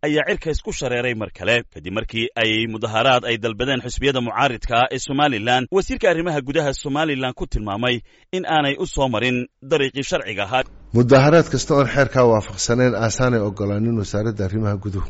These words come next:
Speaker 2: Waa sharci darro. Waa mudaharaad lagu burburinayo deganaanshaha, sharciyada iyo nabadgelyada dalka. Waa kow. Waxa sh-, qodobadaasi ay sheegayaan sifaha, ujeeddada iyo nuxurka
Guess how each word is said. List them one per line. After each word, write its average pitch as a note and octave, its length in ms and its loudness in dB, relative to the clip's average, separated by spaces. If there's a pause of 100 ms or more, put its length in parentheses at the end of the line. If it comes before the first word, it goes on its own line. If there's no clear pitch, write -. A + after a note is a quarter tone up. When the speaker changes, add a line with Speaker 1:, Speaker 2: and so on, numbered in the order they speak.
(140)
Speaker 2:
Waa G#2 180 0
sharci E2+ 300 -6
darro. F2 380 -4
Waa G#2+ 180 -2
mudaharaad G2+ 840 -2
lagu G#2+ 220 -4
burburinayo G#2+ 800 -2
deganaanshaha, G2+ 800 -6 (340)
sharciyada B2 760 -4 (280)
iyo A2+ 160 -2
nabadgelyada G2+ 680 -2
dalka. - 340 -8 (460)
Waa G2+ 140 -4
kow. G#2 280 -4
Waxa G2+ 240 -4
sh-, - 260 -2
qodobadaasi B2 640 2
ay A2 140 0
sheegayaan G2+ 600 -2 (160)
sifaha, C3 720 0 (260)
ujeeddada B2+ 720 4 (260)
iyo A#2 220 4
nuxurka C3+ 600 4